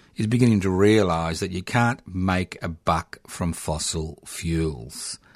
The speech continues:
And if you're going to invest in fossil fuels, you're going to lose that money. And that's why the, uh, dinosaurs in, in the National Party and sections of the Liberal Party are calling f-,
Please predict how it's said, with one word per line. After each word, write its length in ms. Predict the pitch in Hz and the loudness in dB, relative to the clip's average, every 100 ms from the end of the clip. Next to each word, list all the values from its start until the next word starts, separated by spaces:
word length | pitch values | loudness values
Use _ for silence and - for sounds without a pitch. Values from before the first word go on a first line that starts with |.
| _ _ _ _ - | _ _ _ _ -10
And 120 | 92 | -2
if 140 | 85 - | -2 0
you're 100 | 82 | 0
going 280 | 90 110 | 2 4
to 100 | 123 | 4
invest 500 | 123 120 98 98 - 85 | 2 2 2 0 0 -2
in 120 | 90 | -4
fossil 480 | - 82 82 101 90 | -4 -6 -4 -2 -4
fuels, 600 | - - 78 78 80 80 | -6 -6 -4 -4 -6 -6
you're 120 | 80 | -6
going 240 | 85 87 | 0 0
to 80 | 87 | 2
lose 360 | 82 78 78 80 | 2 2 0 -2
that 180 | 80 | -4
money. 420 | - 98 107 78 69 _ - - - - | 0 2 2 2 -4 _ -20 -20 -18 -2
And 160 | 98 | 2
that's 240 | 117 123 - | 4 2 2
why 300 | 95 95 90 | 4 4 2
the, 360 | 82 85 80 | 0 0 0
uh, 180 | 80 80 | 0 -2
dinosaurs 720 | 82 98 101 95 - 80 78 80 | 0 2 2 0 -2 -2 -2 -2
in, 80 | 92 | -2
in 140 | 87 | 0
the 60 | 82 | 0
National 420 | 87 92 - 87 | 0 0 -2 -6
Party 340 | - 78 80 | -6 -6 -4
and 100 | 80 | -4
sections 360 | 85 92 - 85 | -4 -4 -2 -2
of 20 | |
the 60 | 80 | 0
Liberal 300 | 92 104 92 | 0 0 -2
Party 420 | - 76 78 80 - - - - - | -2 -4 -4 -6 -10 -20 -20 -20 -4
are 80 | 101 | -2
calling 360 | - 120 113 | 8 8 8
f-, 120 | 104 | 4